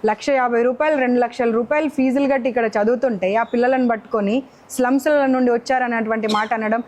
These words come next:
ఎంతవరకు సమంజసమో ఆలోచన చేసుకోవాలి ఇన్‌స్టిట్యూట్లో పనిచేస్తున్న వాళ్ళు.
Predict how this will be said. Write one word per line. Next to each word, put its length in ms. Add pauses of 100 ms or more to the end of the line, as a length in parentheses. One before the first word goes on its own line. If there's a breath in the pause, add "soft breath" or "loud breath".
(220 loud breath)
ఎంతవరకు 360
సమంజసమో 600
ఆలోచన 500
చేసుకోవాలి 480 (300 loud breath)
ఇన్‌స్టిట్యూట్లో 420
పనిచేస్తున్న 600
వాళ్ళు. 320